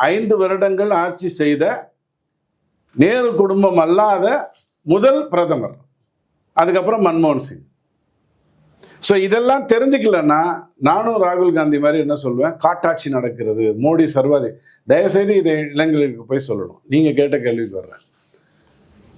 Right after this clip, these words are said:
பீகார் இருக்கிறதுலே ரொம்ப, ரொம்ப பின்தங்கிய ஒரு மாநிலம், கரெக்டா? இந்தியாவுல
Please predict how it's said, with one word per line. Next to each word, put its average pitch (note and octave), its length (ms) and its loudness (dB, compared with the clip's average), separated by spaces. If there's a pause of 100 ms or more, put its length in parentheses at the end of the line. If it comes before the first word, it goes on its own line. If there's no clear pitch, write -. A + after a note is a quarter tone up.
(220)
பீகார் F#3 380 4
இருக்கிறதுலே D#3+ 480 0 (100)
ரொம்ப, D3 180 2 (1200)
ரொம்ப D#3 200 4 (120)
பின்தங்கிய F3 540 4
ஒரு B2 180 -2
மாநிலம், A2+ 380 -4 (140)
கரெக்டா? C#3 260 0 (1800)
இந்தியாவுல D#3+ 440 2